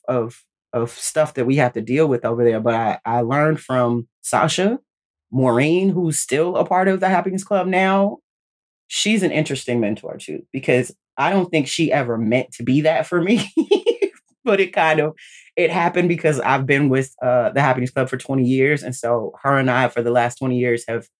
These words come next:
forged a relationship. And I will tell you, it took a hit in twenty twenty because she is a wonderful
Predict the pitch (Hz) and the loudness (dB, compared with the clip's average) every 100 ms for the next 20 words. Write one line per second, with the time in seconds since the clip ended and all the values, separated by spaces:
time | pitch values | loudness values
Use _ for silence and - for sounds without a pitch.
0 | _ _ - - 151 139 - 131 131 135 | _ _ -10 -2 0 0 2 2 4 2
1 | 135 131 127 120 120 _ _ _ _ - | 0 -2 0 0 0 _ _ _ _ -2
2 | 123 131 156 151 160 127 120 120 - 123 | 0 2 2 2 0 2 2 0 -2 -4
3 | 127 160 - _ - 135 - 151 127 127 | 0 0 -2 _ -2 -2 0 0 0 0
4 | 143 123 123 123 - 117 117 113 - _ | 2 2 2 -2 -2 -2 -2 -4 -12 _
5 | _ _ _ _ - 151 135 135 139 156 | _ _ _ _ -2 0 4 2 4 2
6 | 156 156 127 113 101 | 0 -2 0 0 -2